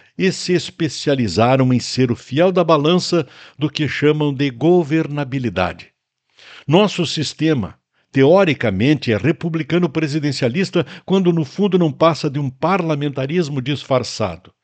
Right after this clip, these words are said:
e que promove amarras em qualquer eleito. Em dado momento do governo anterior,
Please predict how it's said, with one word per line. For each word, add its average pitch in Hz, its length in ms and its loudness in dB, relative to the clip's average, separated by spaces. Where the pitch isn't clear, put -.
e 110 80 -6
que 127 140 -4
promove 123 540 2
amarras 127 680 2
em 143 160 -2
qualquer 131 720 0
eleito. 87 480 -6
Em 120 140 2
dado 151 280 2
momento 147 540 0
do 120 100 0
governo 123 560 4
anterior, 131 540 0